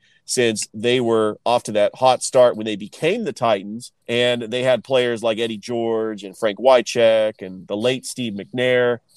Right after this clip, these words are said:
They had such a great team. I love the fact that the Titans are consistent, and Mike Vrabel has got them in the playoffs. They were in the playoffs last year, the year before.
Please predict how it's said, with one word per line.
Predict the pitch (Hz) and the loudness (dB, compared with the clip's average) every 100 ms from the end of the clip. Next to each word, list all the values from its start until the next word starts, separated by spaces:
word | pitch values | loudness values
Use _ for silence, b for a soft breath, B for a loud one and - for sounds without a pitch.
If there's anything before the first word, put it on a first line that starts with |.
| - | 0
They | 135 | 4
had | 135 | 4
such | - 135 | 4 -2
a | 127 | -2
great | 101 123 120 | 0 0 0
team. | - 123 117 113 110 _ _ _ - | -4 -6 -4 -6 -8 _ _ _ -4
I | 143 | 0
love | 156 170 | 2 0
the | 151 | -2
fact | - 143 135 - | -6 -6 -6 -10
that | 127 | -14
the | 120 | -14
Titans | - 120 123 123 113 104 - _ _ | -8 -6 -6 -8 -18 -18 -20 _ _
are | 117 110 107 107 107 - _ _ _ _ _ - | -6 -4 -2 -4 -8 -12 _ _ _ _ _ -4
consistent, | 147 127 - 185 - 139 117 117 | -4 -2 -2 -2 -2 -6 -6 -8
and | 117 117 | -10 -6
Mike | 135 120 | -6 -6
Vrabel | 110 135 165 120 104 - _ _ _ _ | -4 -2 -2 -2 -8 -12 _ _ _ _
has | 127 113 110 98 - 90 | -4 -4 -4 -10 -18 -6
got | 123 131 | -2 -2
them | - 123 | -2 -6
in | 113 127 127 | -6 -6 -6
the | |
playoffs. | 104 131 131 110 104 - | -4 2 4 2 -2 -2
They | 123 | -4
were | |
in | 120 | -2
the | - | 2
playoffs | 147 120 139 | 4 4 2
last | 151 160 - | 0 0 -4
year, | 165 151 151 | -8 -6 -6
the | 123 | -8
year | 143 | -10
before. | 123 156 151 147 | -10 -6 -2 -2